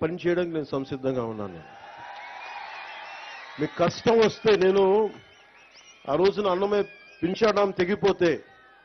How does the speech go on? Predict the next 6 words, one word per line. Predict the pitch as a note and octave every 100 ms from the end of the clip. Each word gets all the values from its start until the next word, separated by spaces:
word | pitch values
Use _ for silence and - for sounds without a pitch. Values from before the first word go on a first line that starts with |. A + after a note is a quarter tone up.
| _ _ _ _
ఆ | B2+ D3+
రోజు | G#3+ G3+
నేను | G#3 E3+ F3
ఎంత | G3+ A3 D#3
బాధపడ్డానో, | D3+ F3+ G#3 G3 F3+ F3+ D3 G#2 - _ _ _ _ -
తెలిసి | G3 A3+ -